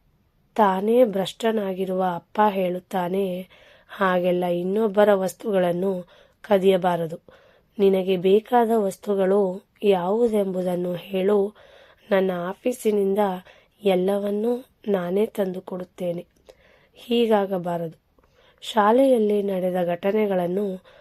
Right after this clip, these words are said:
ಅವರಿಂದ ಕೇಳಿ ಆನಂದಿಸುವುದು, ಅವರ ಎಲ್ಲ ಪ್ರಶ್ನೆಗಳಿಗೆ ಸಮರ್ಪಕವಾಗಿ ಉತ್ತರಿಸಲು ಪ್ರಯತ್ನಿಸುವುದು, ಅವರ ಜೊತೆ ಆಟವಾಡೋದು,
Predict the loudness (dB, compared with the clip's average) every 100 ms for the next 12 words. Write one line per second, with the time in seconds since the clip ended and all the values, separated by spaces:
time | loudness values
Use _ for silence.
0 | _ _ -4 0 0 0 -4 -8 -12 0
1 | 4 6 6 2 0 -2 -2 -2 -2 -6
2 | -10 -10 -4 0 0 0 -12 -20 _ _
3 | _ -2 0 0 -2 -2 -4 -2 -2 -2
4 | -4 -4 -2 -2 -2 -4 0 0 0 -10
5 | -20 _ -14 -6 -2 -2 -4 _ -8 -2
6 | -2 0 -4 -8 -8 -8 -8 -2 0 0
7 | -6 -6 -6 -6 _ _ _ _ 4 6
8 | 6 4 2 2 -4 2 2 0 -6 _
9 | _ _ _ -6 0 2 0 -4 -6 -4
10 | -4 -4 0 2 4 2 2 0 0 -4